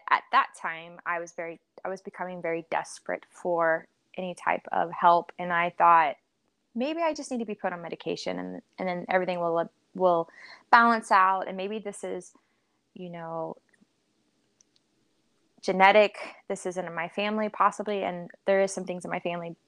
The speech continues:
But I just didn't know where it was coming from because I had taken care of a lot of things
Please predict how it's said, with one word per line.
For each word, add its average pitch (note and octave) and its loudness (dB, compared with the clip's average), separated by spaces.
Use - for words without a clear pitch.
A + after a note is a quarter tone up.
But F3+ 8
I G#3+ 6
just A#3+ 0
didn't A3 -4
know G3 -2
where F3+ 2
it - -4
was - -8
coming E3+ -8
from F3 -4
because F3+ -4
I F3+ 0
had F3 0
taken G3 -2
care F3+ 4
of F3+ 4
a F3 2
lot E3+ 4
of E3 -2
things D#3+ -4